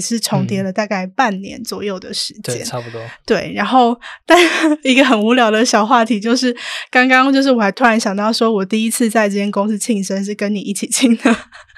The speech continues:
Speaker 2: 哦，对，
Speaker 1: <laughs> 那个时候还在九楼。
Speaker 2: 对。
Speaker 1: 对，我就觉得，哦，很，很有趣，就是刚刚听他分享他的这些故事，然后也，我自己就一边听一边觉得，哇，就是看到了美国职场现状，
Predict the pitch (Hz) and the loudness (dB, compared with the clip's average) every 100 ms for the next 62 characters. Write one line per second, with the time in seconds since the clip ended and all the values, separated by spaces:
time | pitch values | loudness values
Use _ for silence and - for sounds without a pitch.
0 | 330 339 349 - 180 196 208 208 202 190 | 2 2 0 0 0 0 0 -4 -2 2
1 | 180 143 330 330 277 277 233 254 269 208 | 2 2 2 4 4 4 4 4 4 2
2 | 226 233 220 180 180 202 240 - - - | 2 0 -2 -4 -8 -12 -14 -16 -16 -4
3 | - 202 202 254 294 240 214 233 277 233 | 2 4 4 4 4 4 6 4 2 4
4 | 226 220 269 233 - 254 262 262 247 233 | 2 4 4 4 4 0 2 0 2 2
5 | 233 247 254 220 226 220 226 220 208 220 | 2 0 2 0 0 -2 -4 -2 0 2
6 | 185 185 202 196 202 202 196 214 190 202 | 0 0 -2 -2 -2 -2 -4 -4 -4 -6
7 | 190 190 214 - - - 214 196 190 220 | -6 -2 -2 -4 -16 -8 -2 0 0 0
8 | 285 240 240 226 262 226 220 226 247 226 | 0 2 2 2 0 0 0 2 2 0
9 | 226 226 202 190 190 202 190 214 - 214 | -2 -2 -2 -4 -4 -4 -4 -4 -2 -2
10 | 202 220 208 208 180 175 - 208 190 202 | -2 -4 0 -2 -2 -6 -8 -10 -8 -6
11 | 202 208 196 190 190 - 214 196 220 185 | -6 -4 -2 -2 -2 -2 -2 0 -2 -2